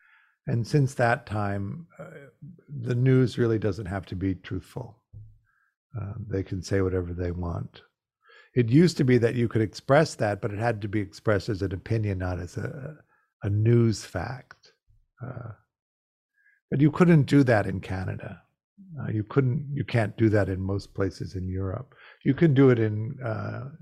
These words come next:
England, and they have the same problem of, of, uh, disinformation that we have here. Um, if nothing is,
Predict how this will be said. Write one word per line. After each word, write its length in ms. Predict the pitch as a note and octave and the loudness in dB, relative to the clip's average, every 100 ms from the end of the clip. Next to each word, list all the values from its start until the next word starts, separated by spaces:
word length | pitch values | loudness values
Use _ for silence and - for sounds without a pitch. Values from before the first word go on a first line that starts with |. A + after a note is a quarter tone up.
| - - | -18 -4
England, 640 | E3+ A3 E3+ G2+ F#3+ F3+ - _ _ _ _ _ _ _ _ - | 0 0 2 0 -2 -8 -12 _ _ _ _ _ _ _ _ -6
and 160 | A2+ A#2 | 0 2
they 200 | A#2 G#2+ | 4 2
have 180 | A#2 | 0
the 80 | G#2 | -2
same 300 | - A2 G2+ | -2 -2 -4
problem 560 | - G#2+ G2 G2 G2+ F#2+ | -2 0 0 0 -2 -2
of, 300 | F#2+ G2 _ _ _ _ _ - | -4 -8 _ _ _ _ _ -6
of, 180 | G2+ F#2+ F#2+ C#3+ | -2 -2 -4 -8
uh, 60 | A2+ | -8
disinformation 1040 | F#2 G2+ A#2 G2 - F#2+ F#2+ F2 G2 F#2 | -6 -4 -2 -4 -4 -4 -4 -4 -8 -8
that 160 | F#2+ C3 D#3 | -8 -10 -10
we 120 | G2+ F2+ | -6 -6
have 360 | E2+ - - - _ - | -8 -14 -16 -20 _ -14
here. 500 | G2+ F2+ F2+ G2+ - _ _ _ _ _ _ _ _ _ _ _ _ _ _ _ - | -6 -4 -6 -8 -14 _ _ _ _ _ _ _ _ _ _ _ _ _ _ _ 0
Um, 580 | A2 G#2+ G#2 B2 D3+ - _ _ _ _ _ _ _ | 4 6 4 0 -4 -10 _ _ _ _ _ _ _
if 360 | D#3+ D3 - - _ _ _ - | 2 2 0 -18 _ _ _ -10
nothing 680 | C3 B2 C#3+ D#3+ - F#3+ F3+ | -2 2 2 0 0 -2 -2
is, 340 | C3 A#2+ - | -4 -6 -8